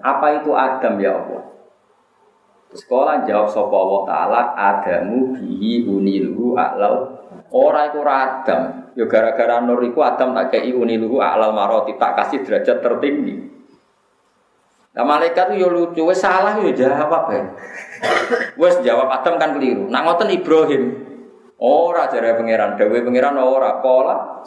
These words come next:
dawuh sapa Ibrahimu bihi taqumu hujjatu ala ubadil asnami. Ora, ora Ibrahim, Ibrahim gara-gara Nur Muhammad itu dadi selamat, dadi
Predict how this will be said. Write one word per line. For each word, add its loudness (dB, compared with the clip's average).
dawuh 2
sapa 2
Ibrahimu 0
bihi 0
taqumu 0
hujjatu 0
ala 0
ubadil 0
asnami. 0
Ora, 2
ora 2
Ibrahim, 0
Ibrahim 2
gara-gara 2
Nur 0
Muhammad 0
itu -2
dadi -2
selamat, 0
dadi -2